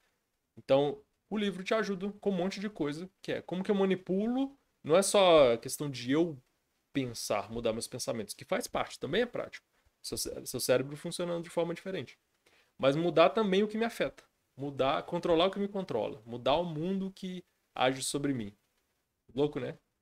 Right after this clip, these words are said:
Legal pra caramba. Qualquer dúvida, fala comigo. Pode, é, entrar em contato aqui. No site, se você for no universo da psicologia ponto com, tem uma barra de contato aqui.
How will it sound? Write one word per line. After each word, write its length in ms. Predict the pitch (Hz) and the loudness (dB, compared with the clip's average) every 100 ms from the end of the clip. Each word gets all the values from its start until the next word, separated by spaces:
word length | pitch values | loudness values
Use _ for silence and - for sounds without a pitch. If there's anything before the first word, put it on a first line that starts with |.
| _ _ _ _ - | _ _ _ _ 0
Legal 180 | 160 | 2
pra 80 | 196 | 4
caramba. 320 | 277 214 127 | 4 4 2
Qualquer 300 | 117 147 233 | 0 -2 0
dúvida, 480 | 208 185 160 104 98 _ _ _ _ - | 0 -2 -4 -8 -10 _ _ _ _ -4
fala 180 | 151 | -2
comigo. 500 | 160 131 127 131 135 - | -2 -4 -6 -6 -10 -10
Pode, 480 | - 117 117 110 110 | -6 -6 -6 -12 -12
é, 400 | 110 104 101 101 | -8 -6 -6 -8
entrar 200 | 101 - | -8 -8
em 40 | 113 | -8
contato 380 | 120 110 110 110 | -6 -2 -4 -4
aqui. 280 | - 180 - _ _ _ - | -10 -10 -10 _ _ _ -4
No 140 | 190 | -2
site, 400 | 202 170 175 190 | 2 6 6 4
se 60 | 131 | -2
você 240 | 123 139 | -6 -6
for 260 | 127 123 110 | -6 -8 -8
no 160 | 107 - | -10 -12
universo 340 | 123 113 113 | -8 -6 -6
da 60 | 110 | -8
psicologia 360 | - 120 107 113 | -10 -8 -8 -8
ponto 260 | 120 120 | -10 -8
com, 300 | - 185 160 | -4 -4 -4
tem 160 | 127 165 | -4 -2
uma 120 | 175 | 0
barra 220 | 139 123 | 2 0
de 80 | 127 | -2
contato 480 | - 123 120 113 120 | -8 -10 -4 -4 -6
aqui. 240 | - 202 | -10 -12